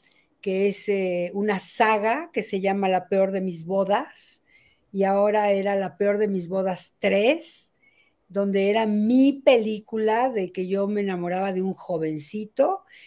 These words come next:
el jovencito de mí me pedía matrimonio, Ismael de la Rosa, que es un muñeco y es un encanto, y ya sabes, Gabriel Soto, mi hijo, "¿Cómo? Con un hombre más chico que tú, como quince o veinte años, ¿qué te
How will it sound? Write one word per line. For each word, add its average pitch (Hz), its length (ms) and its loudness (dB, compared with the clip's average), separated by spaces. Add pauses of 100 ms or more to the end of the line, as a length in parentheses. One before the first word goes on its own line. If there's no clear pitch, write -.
(140)
el 185 120 -2
jovencito 196 640 0
de 185 120 0
mí 190 260 0
me 240 160 0
pedía 190 280 -4
matrimonio, 220 1120 2 (320)
Ismael 202 520 2
de 220 100 4
la 190 160 0
Rosa, 190 320 -4
que - 100 -16
es - 120 -10
un 202 140 0
muñeco 185 720 0
y 196 100 -2
es 180 160 -6
un 190 120 -4
encanto, 190 1080 -4 (600)
y 196 300 -2
ya 208 140 4
sabes, 196 340 0
Gabriel 214 420 4
Soto, 220 380 2
mi 202 160 0
hijo, 202 180 -2 (140)
"¿Cómo? 359 1040 0
Con 247 200 0
un 285 100 0
hombre 277 260 0
más 240 440 -4
chico 254 360 -4
que 208 120 -8
tú, 214 160 -6
como 220 260 -4
quince 226 320 -6
o 226 40 2
veinte 208 420 0
años, 220 480 -2
¿qué 233 100 0
te 220 180 -6